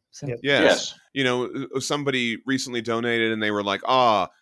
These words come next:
Speaker 3: I wish I could have given more." And they, they
Speaker 1: Ah.
Speaker 3: donated five bucks. And I was
Speaker 1: Wow.
Speaker 3: like, "Man, we've had people win with those kinds of donations in the past."
Speaker 4: Right.
Speaker 1: Also, that's, if that's as much as you can give, that is still so generous.
Speaker 3: It's
Speaker 1: So
Speaker 3: still a lot,
Speaker 1: generous.
Speaker 3: you know?
Speaker 1: That's so
Speaker 3: And,
Speaker 1: not,
Speaker 3: and,
Speaker 1: you don't, you're
Speaker 3: and
Speaker 1: not obligated to donate anything. So even if it's just one dollar, it's like,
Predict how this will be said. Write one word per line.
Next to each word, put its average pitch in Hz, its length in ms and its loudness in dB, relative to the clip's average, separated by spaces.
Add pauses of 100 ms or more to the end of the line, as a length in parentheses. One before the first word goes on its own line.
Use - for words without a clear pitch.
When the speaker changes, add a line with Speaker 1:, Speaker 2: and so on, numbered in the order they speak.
Speaker 3:
I 117 60 -2
wish 123 180 0
I 135 40 -2
could 120 100 -4
have 113 100 -4
given 117 220 -4
more." 78 280 -4
And 80 100 -10
they, 104 60 -6
they - 40 -2
Speaker 1:
Ah. 147 380 0
Speaker 3:
donated 113 340 0
five 101 320 -4
bucks. 76 320 -6
And 101 80 -4
I 170 100 0
was 151 80 0
Speaker 1:
Wow. 139 60 0
Speaker 3:
like, 98 180 0
"Man, 143 220 0 (400)
we've 151 220 2
had 170 220 -2
people 165 340 -4
win 151 260 0
with 131 160 -2
those 110 200 -2
kinds 104 240 -6
of 98 80 -14
donations 101 560 -4
in 95 120 -10
the 78 80 -14
past." 101 280 -4
Speaker 4:
Right. 104 380 6
Speaker 1:
Also, 277 260 2
that's, 330 280 0
if 247 160 -8
that's 320 200 2
as 320 140 0
much 269 160 2
as 208 120 -2
you 233 80 0
can 220 120 -2
give, 269 180 -2
that 294 120 4
is 294 100 0
still 311 460 2
so 277 240 2
generous. 190 460 0
Speaker 3:
It's 143 120 0
Speaker 1:
So 339 80 4
Speaker 3:
still 311 160 10
a 254 80 8
lot, 135 280 4
Speaker 1:
generous. 123 180 -2
Speaker 3:
you 120 60 0
know? 117 160 2
Speaker 1:
That's 123 220 2
so 120 160 4
Speaker 3:
And, 107 80 0
Speaker 1:
not, 101 120 4
Speaker 3:
and, 127 80 0
Speaker 1:
you 233 60 2
don't, 262 200 2
you're 226 80 0
Speaker 3:
and 226 40 0
Speaker 1:
not 233 180 2
obligated 208 520 2
to 180 80 -2
donate 185 160 2
anything. 226 260 -2
So 196 140 -2
even 226 200 0
if 214 100 -2
it's 208 100 -4
just 175 160 -8
one 190 240 4
dollar, 185 360 8
it's - 140 0
like, 156 200 2